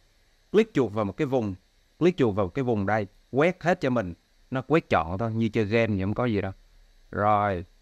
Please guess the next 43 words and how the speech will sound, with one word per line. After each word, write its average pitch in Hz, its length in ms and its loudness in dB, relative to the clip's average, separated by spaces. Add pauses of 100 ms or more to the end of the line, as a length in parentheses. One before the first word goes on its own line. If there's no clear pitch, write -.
quét 156 240 2
chọn 101 180 0
cái 139 80 -4
vùng 123 240 0
này. 101 240 0 (400)
Trên 151 200 2
bàn 120 200 0
phím, 160 340 0 (300)
gõ 95 280 0
cái, 175 180 -2
à, 120 200 0
nhấn 143 300 0
vô 139 100 2
cái 143 120 -4
chữ 117 240 -4
A 143 280 0
L 131 100 0 (180)
T. - 40 -2 (1600)
A 127 200 2
L 123 60 2 (120)
T, - 40 -6 (200)
rồi, 110 220 2
nếu 156 160 2
mà 170 120 2
bạn 110 220 -2
gõ 107 140 2
đúng 156 240 0
là 160 60 2
bạn 107 240 -2
để 110 80 2
ý 143 80 2
ngay 156 140 2
cái 165 180 -2
chỗ 107 140 0
chỏ 104 200 -2
chuột 131 220 -2
nó 156 180 -2
hiện 104 280 -2
ra 117 80 -4
hai 117 260 -2
cái 139 100 -2
chỏ 107 160 -2
chuột. 113 220 0